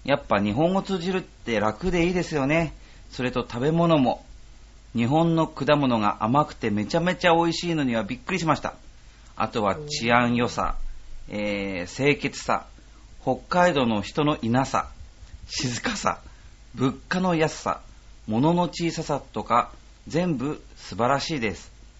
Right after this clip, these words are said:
宇一郎さんは一時期離れて良さを実感したことはありますか？ということで。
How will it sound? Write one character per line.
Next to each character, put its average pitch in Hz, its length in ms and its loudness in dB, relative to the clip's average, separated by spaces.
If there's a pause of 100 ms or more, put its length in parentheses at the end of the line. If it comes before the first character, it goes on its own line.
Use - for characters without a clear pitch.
(280)
宇 95 80 -6
一 101 100 -6
郎 101 80 -2
さ 90 140 -6
ん 87 40 -6
は 92 100 -4
一 92 180 -10
時 120 100 -8
期 120 120 -6
離 120 180 -4
れ 123 100 -2
て 110 160 -6
良 113 140 -6
さ 143 140 -4
を 120 60 -2
実 101 220 -10
感 151 140 -4
し - 40 -14
た 160 60 -4
こ 147 80 -8
と 151 80 -6
は 139 60 2
あ 135 40 0
り 143 60 -6
ま 156 140 -4
す - 120 -16
か？ - 200 -6 (380)
と 80 60 -16
い - 20 -14
う 78 40 -18
こ - 140 -20
と - 100 -20
で。 - 160 -18